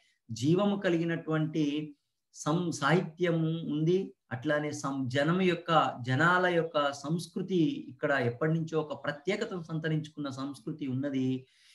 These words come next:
ఇవాల్టి సాహిత్యంలో తెలంగాణ తప్ప మరొకటి లేదు. సాహిత్య పరంగా చూసినప్పుడు తెలంగాణలో చాలా మంది సాహిత్యకారులు ఉన్నారు, అంటే రచ-, రచయితలు, కవులు ఉన్నారు, అనేక మంది అనేక అంశాలలో, అనేక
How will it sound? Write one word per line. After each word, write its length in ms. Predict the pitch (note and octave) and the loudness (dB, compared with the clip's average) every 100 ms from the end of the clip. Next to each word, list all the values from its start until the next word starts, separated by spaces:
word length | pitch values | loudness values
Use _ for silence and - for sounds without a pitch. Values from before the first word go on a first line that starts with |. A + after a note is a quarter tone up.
| _ | _
ఇవాల్టి 500 | C#3+ D3 F3+ F#3 F#3 | 0 4 6 6 4
సాహిత్యంలో 720 | D#3+ F3 F#3 - F#3 F3 E3+ E3+ | 4 4 2 0 -2 2 2 2
తెలంగాణ 800 | E3 D3+ D#3+ E3 D#3 D3+ D3 C#3+ | 2 2 2 2 4 2 0 -6
తప్ప 200 | - C#3+ | -4 -2
మరొకటి 560 | C#3+ C3 C3 B2 A#2+ | -2 -2 -4 -6 0
లేదు. 280 | C#3+ D3 A2+ | 4 4 4
సాహిత్య 400 | B2 C#3+ D#3+ E3 | 0 0 0 -2
పరంగా 400 | D#3 D3+ D3+ D3 D3 | -2 0 0 -2 -4
చూసినప్పుడు 600 | - D#3 D#3 F3 G3+ G#3 - _ - | -4 -4 -2 -4 -4 -6 -12 _ -4
తెలంగాణలో 680 | C3 D#3 F3+ F3+ E3+ D#3+ D#3 | 0 2 2 2 4 4 2
చాలా 460 | D3+ C#3 D3 F3 F3 | 2 0 4 4 4
మంది 560 | E3 D#3 C#3+ C#3+ C#3 - - - | 2 0 0 -4 -4 -10 -20 -6
సాహిత్యకారులు 960 | C3+ D3+ D3+ - D3+ - D3 D#3 D#3 D3+ | -2 0 -2 -4 -4 -2 2 4 4 2
ఉన్నారు, 600 | C#3+ C#3+ C#3 C3+ C3+ - | 0 -2 -2 -4 -6 -6
అంటే 400 | B2+ B2+ D#3+ D#3+ | -4 2 2 2
రచ-, 340 | C3 B2+ D3+ D3+ C3 B2 | -2 -2 -4 -4 -2 0
రచయితలు, 880 | A#2+ A#2+ B2+ D#3+ D#3 C#3 C3 B2+ C3 _ _ - | 0 -2 -2 0 -2 -4 -6 -6 -8 _ _ -4
కవులు 300 | C#3+ C#3 C3+ | -2 -2 -2
ఉన్నారు, 600 | C3+ C3+ C#3+ C#3+ C3+ C3 | -2 -2 0 0 -2 -2
అనేక 320 | A#2+ D3+ F3+ E3+ | 0 0 0 0
మంది 280 | D#3 D#3 | 0 0
అనేక 300 | C#3+ F3 G3+ | 0 -2 0
అంశాలలో, 800 | E3+ D#3 D3+ D#3 D3 C#3+ C#3 C3+ - _ _ - | 0 0 2 2 2 0 -4 -8 -16 _ _ 0
అనేక 320 | D3+ G3+ | 2 2